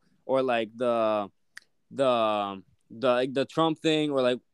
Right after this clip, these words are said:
and, like, he would just say whatever's on his mind and nobody could fucking stop him.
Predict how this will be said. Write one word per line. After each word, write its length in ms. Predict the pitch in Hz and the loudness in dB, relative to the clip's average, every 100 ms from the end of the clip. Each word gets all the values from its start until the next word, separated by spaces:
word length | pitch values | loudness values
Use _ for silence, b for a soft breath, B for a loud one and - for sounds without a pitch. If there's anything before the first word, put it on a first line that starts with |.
| - | 0
and, 160 | 175 | 2
like, 160 | 165 151 | 4 2
he 120 | 190 | 0
would 140 | 220 208 | 0 0
just 200 | 185 - | 0 2
say 140 | 196 | 4
whatever's 340 | 180 175 170 | 6 4 4
on 100 | 170 | 0
his 100 | 165 | 0
mind 220 | 147 151 135 | 0 0 -2
and 100 | 131 | 0
nobody 300 | 151 165 156 | 0 0 -2
could 140 | 131 | -2
fucking 220 | 151 131 | -2 -2
stop 240 | 117 127 | -2 -2
him. 80 | 95 | -2